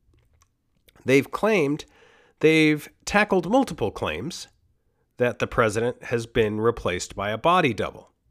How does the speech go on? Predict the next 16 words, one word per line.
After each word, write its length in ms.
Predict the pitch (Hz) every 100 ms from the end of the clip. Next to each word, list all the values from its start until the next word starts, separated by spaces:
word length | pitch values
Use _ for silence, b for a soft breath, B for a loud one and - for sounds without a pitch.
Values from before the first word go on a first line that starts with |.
| _ _ _ _ -
Of 160 | 82 -
course, 500 | - 95 - - - _ _ _ _ _ _ _ _ _ -
every 340 | 156 143 131
claim 460 | - 123 101 113 156
says 360 | - 120 120
that 180 | 113 -
this 160 | 120 117
is 140 | 101
unfounded. 680 | 101 95 - 151 107 78 - _ _ _ b b b b b b b b _ _ _ -
Interestingly, 880 | 190 - 165 - 127 117 107 127 - _ _ _ _ _ _ _ -
this 220 | 170 -
video 720 | 127 214 226 92 80 87 - _ _ _ _ _
was 200 | - 139
shared 520 | 135 - 196 196 190 -
on 200 | 147 147
Instagram 760 | - 240 - 131 95 69 -